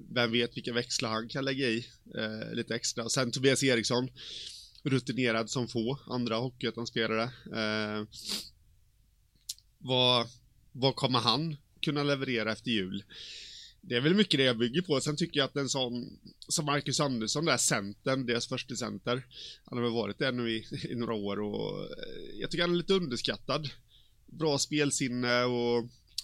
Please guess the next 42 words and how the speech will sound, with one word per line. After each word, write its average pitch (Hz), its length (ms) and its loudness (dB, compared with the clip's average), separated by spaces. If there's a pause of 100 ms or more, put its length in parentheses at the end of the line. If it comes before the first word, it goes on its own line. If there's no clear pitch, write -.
så - 140 2
de 147 120 4
har 180 200 8
ju 190 100 8
en 185 200 8
leading, 135 520 4
nu 147 60 2
vet 143 220 4
jag 123 60 -4
att - 60 -10
Tobias 123 240 -2
Eriksson 113 400 -2
används 110 280 -6
som 110 120 -4
back, - 320 -6
men, 117 200 2
men, 123 380 0
men 127 300 -2 (140)
de 139 160 4
har 151 160 6
ändå 139 200 4
en 127 100 6
leading 113 360 2
line, 117 280 0
om 117 60 -2
man 113 100 -2
säger 104 200 0
så, 98 120 0 (640)
eh, 110 260 -6
som 110 440 -2 (100)
kan 110 180 -6
ta 107 180 0
dem 104 140 0
långt. 104 540 -4 (1300)
Eh, 113 300 2
det 139 80 4
finns 123 280 2
lite 120 240 0
där 104 60 2
bakom 98 360 -2
också, 101 300 -6
men 107 440 -10